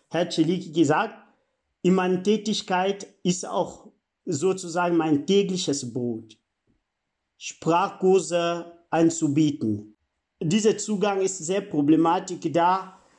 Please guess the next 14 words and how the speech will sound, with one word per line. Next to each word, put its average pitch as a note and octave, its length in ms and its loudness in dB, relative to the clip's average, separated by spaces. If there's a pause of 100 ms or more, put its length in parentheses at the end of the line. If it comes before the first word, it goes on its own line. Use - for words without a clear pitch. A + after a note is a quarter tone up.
(180)
es F3+ 280 -2
keine G3+ 560 0
offiziellen G3 1120 0 (340)
Integrationskurs D#3+ 1200 2
gibt. C#3 380 0 (160)
Und D3 220 2
hier, A3 640 2 (760)
äh, D#3+ 320 2
finde G#3 380 2
ich G#3 200 -2
die D#3 180 2
Arbeit F#3 460 -2
von C#3+ 280 2
Caritas E3+ 840 -4